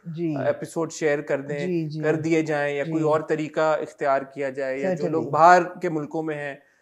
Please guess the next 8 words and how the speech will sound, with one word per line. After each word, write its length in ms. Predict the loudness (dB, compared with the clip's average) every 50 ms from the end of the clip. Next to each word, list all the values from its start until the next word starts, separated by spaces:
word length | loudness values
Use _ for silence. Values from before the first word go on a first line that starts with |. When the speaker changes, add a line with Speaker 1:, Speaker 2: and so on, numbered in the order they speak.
| _ _ -6
Speaker 2:
उनको 400 | -4 -2 -2 0 2 2 4 4
एक्सेस 440 | 4 2 2 0 -2 -6 -6 -6 -6
किसी 240 | -10 -12 -12 -8 -6
तरह 200 | -4 -4 -4 -4
से 120 | -4 -6
अगर 160 | -6 -6 -6
मिल 200 | -6 -6 -8 -8
सके। 340 | -8 -10 -10 -10 -10 -10